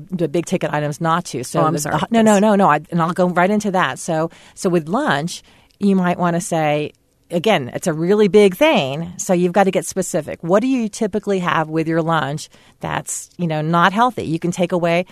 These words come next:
Speaker 1: just the processed junk ch-, uh, snack foods, you know, the chips and the, and the, and the crackers and all that stuff, or, you know, s-,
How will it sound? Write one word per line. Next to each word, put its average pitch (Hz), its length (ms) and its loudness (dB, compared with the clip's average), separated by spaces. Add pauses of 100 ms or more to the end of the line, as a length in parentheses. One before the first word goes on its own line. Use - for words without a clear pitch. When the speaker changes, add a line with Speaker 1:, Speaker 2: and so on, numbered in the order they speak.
(380)
Speaker 1:
just 170 180 -10
the 196 60 -2
processed 170 680 -4 (360)
junk 180 360 0
ch-, - 140 -8 (180)
uh, 160 220 -4
snack 180 380 -2
foods, - 380 -10 (260)
you 185 80 -2
know, 165 60 -2
the 139 100 -6
chips - 380 0
and 156 160 -4
the, 139 200 -8 (320)
and 151 180 -4
the, 156 180 -12
and 170 140 -4
the 151 40 -8
crackers 160 600 -2
and 151 160 -8
all 190 180 0
that 175 160 -2
stuff, 135 380 -6
or, 147 400 -2 (360)
you 190 80 -2
know, 165 140 -4
s-, 170 140 -8